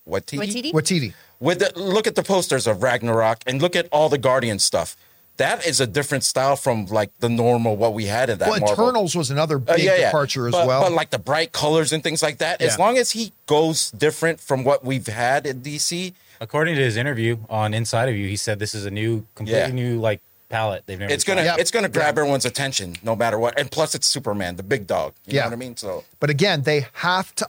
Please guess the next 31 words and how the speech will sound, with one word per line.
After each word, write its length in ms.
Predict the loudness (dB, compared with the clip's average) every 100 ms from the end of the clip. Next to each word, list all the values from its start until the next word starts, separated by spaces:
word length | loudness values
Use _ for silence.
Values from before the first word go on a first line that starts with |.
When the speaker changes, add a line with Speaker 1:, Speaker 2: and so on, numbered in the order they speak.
| -2
Speaker 3:
uh, 80 | 0
they 160 | 0
cannot 720 | -2 -6 -2 0 2 0 -2 -6
be 160 | -4
shocked, 560 | -4 -4 0 0 0 -4
surprised, 680 | -8 -4 0 2 2 -2 -10 -8
Speaker 4:
Yeah. 360 | -2 0 4 4
Speaker 3:
or 140 | 4
discouraged 1000 | 2 0 0 0 0 2 2 0 -4 -10 -16 _ _ _ _ _ _ -8
when 340 | 0 2 4 4
that 200 | 2 2
first 280 | 0 2 0
movie, 200 | 0 0
and 120 | -2
I'm 120 | 0
not 160 | 0 0
saying 200 | 0 2
it's 120 | 0 0
only 240 | 0 2
gonna 180 | 2 2
make 160 | 0 0
four 160 | 0
hundred 140 | 2 2
million 240 | 0 2
dollars, 200 | 2 2
but 80 | 2
I'm 80 | 2
saying 200 | 2 2
if 140 | 2
it 200 | 0 0
does, 440 | 2 4 2 0